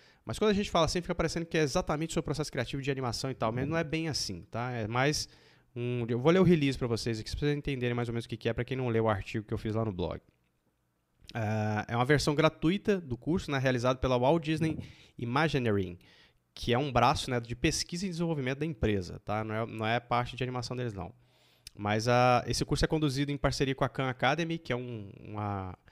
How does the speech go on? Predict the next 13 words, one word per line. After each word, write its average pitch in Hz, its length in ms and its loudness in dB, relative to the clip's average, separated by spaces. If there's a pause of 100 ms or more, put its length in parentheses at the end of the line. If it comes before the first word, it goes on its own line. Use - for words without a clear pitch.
(420)
um 104 140 -10
portal 123 680 2
que 123 140 -6
tem 123 220 -2
cursos 123 340 -4
gratuitos 117 500 -2
de 110 120 -8
todos 143 260 -2
os - 220 -10
tipos - 320 -8
que - 80 -14
vocês 117 260 -2
imaginarem. 113 680 0